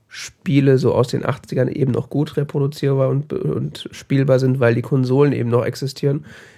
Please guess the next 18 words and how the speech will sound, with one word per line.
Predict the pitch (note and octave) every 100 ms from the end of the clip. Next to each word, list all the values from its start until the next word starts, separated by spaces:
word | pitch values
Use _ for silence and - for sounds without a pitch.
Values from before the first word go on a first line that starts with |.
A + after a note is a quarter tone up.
| -
In | D3+
den | B2+ B2+
heutigen | B2+ C#3+ A#2+
Zeiten | B2+ C3 -
von, | B2+ A#2+
von | A#2 B2 A#2+
Steam | B2 - C3+ C#3+
und | C3
Online-Shops, | - D3 C3 C3 - C3+ -
wo | B2+
D | B2+
R | A#2
M | A#2+ -
auf | -
den | B2+
Scheiß | - C3 B2+ -
drauf | A2 A2+ -
ist, | D3